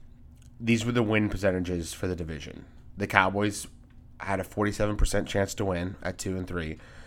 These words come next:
The Eagles had a thirty-four percent at one three and one.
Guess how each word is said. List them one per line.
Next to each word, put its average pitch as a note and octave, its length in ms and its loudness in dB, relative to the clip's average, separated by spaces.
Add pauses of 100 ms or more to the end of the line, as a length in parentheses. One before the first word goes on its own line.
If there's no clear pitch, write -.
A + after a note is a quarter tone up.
(140)
The - 140 -2
Eagles G2 280 2
had G2 120 0
a F#2 40 0
thirty-four G#2 520 2
percent F#2 480 2
at F2 200 -4
one F#2 240 -2
three F#2+ 260 -4
and F#2 120 -4
one. F2 380 -4